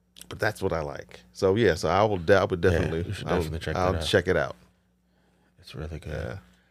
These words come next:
Speaker 2: But, um, speaking of, we're gonna, we mentioned watching in theaters, and then when you can watch it at home.
Speaker 1: Mm-hmm.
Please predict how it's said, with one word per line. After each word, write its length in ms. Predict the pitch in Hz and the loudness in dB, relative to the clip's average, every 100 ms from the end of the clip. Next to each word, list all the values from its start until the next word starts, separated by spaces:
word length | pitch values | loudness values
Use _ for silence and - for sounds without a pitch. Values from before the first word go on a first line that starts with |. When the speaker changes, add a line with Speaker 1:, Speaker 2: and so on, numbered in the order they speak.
| _ _ | _ _
Speaker 2:
But, 180 | 110 - | -2 4
um, 680 | 113 110 107 107 95 76 110 - | 6 8 8 4 2 -2 -8 -10
speaking 400 | - - 180 175 | -8 4 6 8
of, 360 | 120 107 104 98 | 8 10 8 4
we're 100 | 135 | 6
gonna, 420 | 139 127 113 101 - _ _ _ _ _ | 8 10 8 6 0 _ _ _ _ _
we 120 | 113 117 | 0 6
mentioned 600 | 127 - 117 110 92 - | 6 6 6 6 2 -4
watching 560 | 92 98 101 117 107 98 | 2 4 4 4 2 2
in 280 | 101 101 92 - | 2 2 0 0
theaters, 600 | 104 101 92 85 87 - _ _ _ _ _ | 4 4 4 2 -2 -10 _ _ _ _ _
and 180 | 90 101 | -2 2
then 640 | 101 95 95 92 90 85 - _ _ - | 2 2 2 0 -2 -4 -10 _ _ -12
when 240 | 92 92 | -6 -4
you 80 | 90 | -4
can 160 | - 85 | -4 -2
watch 240 | 87 90 | -2 -2
it 60 | 82 | -4
at 120 | 78 | -4
home. 360 | - 92 87 127 | -2 0 0 0
Speaker 1:
Mm-hmm. 260 | 117 104 | 0 0